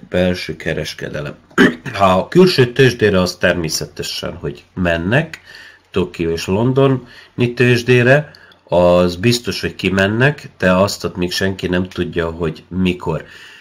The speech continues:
De nézzétek, most, ha jövőre aláírják ez a ötven milliárd dolláros, ez már egy olyan óriási projekt, és ha lesz még egy öt-tíz ilyen projekt, ha mi,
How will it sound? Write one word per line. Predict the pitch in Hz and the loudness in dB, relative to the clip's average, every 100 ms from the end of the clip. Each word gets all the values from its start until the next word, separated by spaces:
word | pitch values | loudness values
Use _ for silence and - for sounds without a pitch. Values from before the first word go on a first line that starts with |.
| - | -20
De | - 78 101 104 | -16 0 4 6
nézzétek, | 135 160 139 123 107 | 4 4 2 0 -2
most, | 127 139 - | 2 0 0
ha | 113 113 101 98 - - _ - | 4 6 6 2 -12 -20 _ -4
jövőre | 95 107 147 143 120 | 0 4 6 8 8
aláírják | 117 135 127 107 101 98 | 8 10 8 8 4 0
ez | 101 | 0
a | 101 131 | 0 2
ötven | 131 - 107 | 0 2 0
milliárd | 104 117 98 87 82 78 - - _ | 2 2 4 2 2 -2 -8 -20 _
dolláros, | - 82 92 87 78 76 78 - - - _ | -6 -2 2 2 0 -4 -8 -14 -20 -20 _
ez | - 95 | -4 -2
már | 110 110 | 2 4
egy | 104 | 4
olyan | 120 135 127 | 4 2 4
óriási | 139 139 110 92 92 - | 6 6 6 2 2 -4
projekt, | 95 95 95 104 120 120 - - _ | -4 0 2 4 2 -4 -20 -20 _
és | - - | -10 -2
ha | 110 | 2
lesz | 120 123 | 2 2
még | 117 120 117 | 2 2 2
egy | 101 90 | 0 0
öt-tíz | 113 110 - 117 104 95 | -2 -2 -4 -2 0 0
ilyen | 101 95 | 0 0
projekt, | 92 92 98 117 120 _ _ _ _ _ | -2 0 0 0 -4 _ _ _ _ _
ha | - | -4
mi, | 92 131 | 0 0